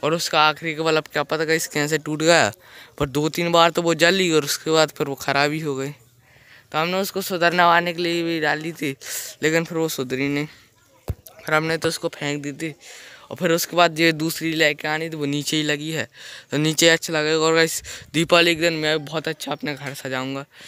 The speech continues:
बहुत अच्छे फुग्गा लगाऊंगा। और गाइस अभी भी पहले ही से मैंने बहुत कुछ सोच लिया है दीपावली के लिए, लेकिन गाइस कुछ चौपट ना हो पाए, मतलब पोपट ना हो पाए मेरे साथ कुछ भी।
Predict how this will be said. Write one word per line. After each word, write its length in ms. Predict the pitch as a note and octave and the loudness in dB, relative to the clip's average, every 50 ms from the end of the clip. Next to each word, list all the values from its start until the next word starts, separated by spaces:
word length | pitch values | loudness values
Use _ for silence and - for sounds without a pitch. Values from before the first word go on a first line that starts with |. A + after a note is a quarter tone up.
| - - - - _ - | -20 -20 -20 -20 _ -4
बहुत 200 | D3 D3+ D3 C3+ | 0 0 4 4
अच्छे 200 | C#3 C#3 C#3 D3 | 4 4 4 0
फुग्गा 420 | C#3+ - - C#3 C#3 B2+ C3+ C3+ | -2 -2 -6 -10 -4 0 2 4
लगाऊंगा। 540 | C3+ C3+ C3 C3 C3 C3+ C3+ C3 C3 B2+ B2+ | 4 4 4 2 0 0 -2 -2 -4 -4 -4
और 320 | C3 C3 B2+ B2 B2+ B2+ C3 - _ - - - - - - _ | -2 -2 -2 -2 -2 -2 -4 -6 _ -18 -20 -20 -20 -20 -4 _
गाइस 200 | - E3 - - | 2 4 4 6
अभी 220 | E3+ E3 F3 F#3 F#3 | 4 4 4 2 0
भी 160 | F3+ F3+ F3 E3 - - | 0 -2 -2 -4 -4 0
पहले 260 | C#3+ C#3+ D3+ D#3+ E3 | 4 4 4 4 4
ही 100 | E3+ F3+ | 2 2
से 140 | E3+ - D#3 | 0 0 0
मैंने 200 | E3 E3 E3 E3+ | 2 2 2 2
बहुत 400 | D#3+ C#3 C3 C3+ D3+ - D#3 - | 0 -2 -6 -4 -4 -4 -4 -4
कुछ 120 | - E3 | -4 -4
सोच 320 | - - - D#3+ D3+ - - | -2 -2 -2 -4 -4 -4 -4
लिया 220 | D#3 D#3 D3+ D3 | -2 2 4 4
है 80 | C#3+ D3 | 4 4
दीपावली 500 | C#3+ D3 C#3 - C#3+ C#3+ C#3+ C#3+ C#3 C3+ | 2 -2 -4 -2 0 0 0 0 -2 -4
के 120 | - B2+ | -4 -2
लिए, 160 | C3 C#3 D3 - - - - - - - - - | -2 -2 -2 -2 -6 -16 -18 -18 -20 -16 -4 0
लेकिन 140 | C#3 D#3 E3+ | 0 2 4
गाइस 220 | F#3 F#3 F#3 - | 4 4 4 2
कुछ 160 | - F#3+ - - | -2 -4 -4 -4
चौपट 440 | - - D#3 D#3 D#3 - F3+ F3 | 0 4 4 4 4 4 2 2
ना 120 | E3+ D#3+ C#3+ | 2 0 -2
हो 200 | C3+ C#3+ C3 A#2+ | -2 -2 -6 -6
पाए, 240 | A#2 - B2 B2 B2 | -4 -2 0 0 0
मतलब 340 | B2+ C3 C3 - C3 B2 B2+ - - - - - _ _ | -2 -4 -6 -8 -8 -8 -8 -12 -18 -20 -20 -20 _ _
पोपट 360 | - C3+ C#3 - E3 D#3+ D#3 C#4+ | -12 -12 -4 -4 -4 -2 -2 -2
ना 80 | C#4+ | -4
हो 160 | C#3 C#3 C3+ | -4 -4 -6
पाए 220 | B2 - C3 C3 C3 | -6 -6 -6 -6 -4
मेरे 180 | C3 C3 B2+ | -6 -8 -8
साथ 380 | C3+ - - B2+ B2 B2+ - - | -8 -8 -6 -6 -8 -8 -10 -8
कुछ 240 | - D3+ - - - | -8 -4 -4 -4 -4
भी। 180 | D#3 C3+ C3+ | -2 -4 -6